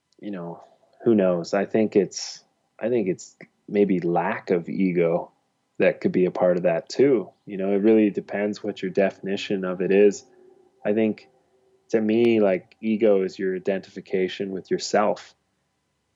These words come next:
Um, you know, it's, it's, it's, it's you, right? And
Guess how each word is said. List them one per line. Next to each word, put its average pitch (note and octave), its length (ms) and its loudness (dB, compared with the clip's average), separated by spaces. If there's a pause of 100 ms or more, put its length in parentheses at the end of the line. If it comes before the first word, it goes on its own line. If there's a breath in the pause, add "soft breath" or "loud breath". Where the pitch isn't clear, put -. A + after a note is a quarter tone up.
(140)
Um, F2 560 -2 (1080)
you - 80 -10
know, F3 180 -2
it's, - 380 -8
it's, - 440 -12
it's, - 460 -6
it's - 220 -2
you, G#2 360 4 (260)
right? G#2 360 0 (240)
And F2+ 380 -4